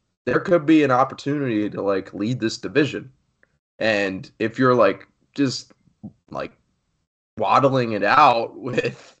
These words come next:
Desmond Ridder, I don't think you'll wanna do that if you're in a position to, like, take the division. And I think Taylor Heinicke puts you in a better position, um, if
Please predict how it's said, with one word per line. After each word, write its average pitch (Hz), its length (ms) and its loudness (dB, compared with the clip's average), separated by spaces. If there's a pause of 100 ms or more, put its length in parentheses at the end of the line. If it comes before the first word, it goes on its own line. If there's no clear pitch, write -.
(160)
Desmond 120 460 -2
Ridder, 120 500 -2
I - 400 -20
don't - 0 -
think 139 160 -8
you'll 139 140 -2
wanna 123 240 -4
do 127 240 0
that 92 260 0
if 95 140 -4 (600)
you're 104 180 -4
in 101 60 -6
a 87 60 -10
position 98 540 -8
to, - 180 -14
like, - 220 -10
take 104 280 -2
the - 140 -16 (180)
division. 123 500 -4 (200)
And 92 100 -2
I 87 60 0
think 104 200 -4
Taylor 104 300 2
Heinicke 92 480 -8
puts - 220 -10
you 92 100 -6
in - 60 -10
a - 80 -18 (260)
better 90 360 -4
position, 127 680 -6 (460)
um, 92 260 -2
if 101 240 -2